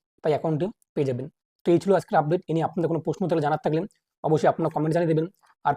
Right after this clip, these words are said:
পরবর্তী ভিডিও মিস না করার জন্য অবশ্যই আপনার চ্যানেলটি সাবস্ক্রাইব করে রাখবেন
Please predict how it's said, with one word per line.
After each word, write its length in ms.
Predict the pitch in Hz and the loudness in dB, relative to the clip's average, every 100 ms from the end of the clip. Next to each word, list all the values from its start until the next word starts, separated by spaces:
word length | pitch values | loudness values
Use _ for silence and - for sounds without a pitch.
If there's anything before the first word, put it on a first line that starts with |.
| - | 4
পরবর্তী 260 | 180 180 170 | 2 4 2
ভিডিও 140 | 165 | 2
মিস 100 | 165 160 | 0 0
না 100 | 147 | 0
করার 140 | 175 151 | 2 2
জন্য 120 | 160 175 - _ _ | 0 -2 -8 _ _
অবশ্যই 280 | - 160 190 | 0 2 4
আপনার 160 | 151 170 | 2 0
চ্যানেলটি 220 | 151 151 143 | -2 0 0
সাবস্ক্রাইব 280 | 127 180 170 | -2 -2 2
করে 100 | 170 | 2
রাখবেন 180 | 143 | 2